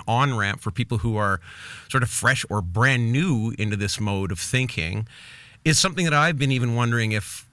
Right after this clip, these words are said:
how I bring that into this podcast, because it's a big part of who I am, not just ufology, but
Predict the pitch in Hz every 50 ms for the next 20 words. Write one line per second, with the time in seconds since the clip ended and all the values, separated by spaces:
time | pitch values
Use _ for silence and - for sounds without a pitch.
0 | _ - - - 143 131 123 120 117 117 120 120 117 113 98 82 110 117 107 110
1 | 107 98 101 101 104 92 101 98 98 120 117 - - - - 92 90 90 - -
2 | - - 87 101 - - 117 - 143 113 120 120 - 127 117 - - 156 160 127
3 | 107 - - - 123 117 107 107 98 - 113 107 104 101 92 92 95 92 95 104
4 | 117 113 - - - - - - - - - 127 127 - - - 95 110 117 110
5 | - - - 107 104 104 98 - - 92 92 101 113 107 110 127 123 98 - 98
6 | 92 - - - -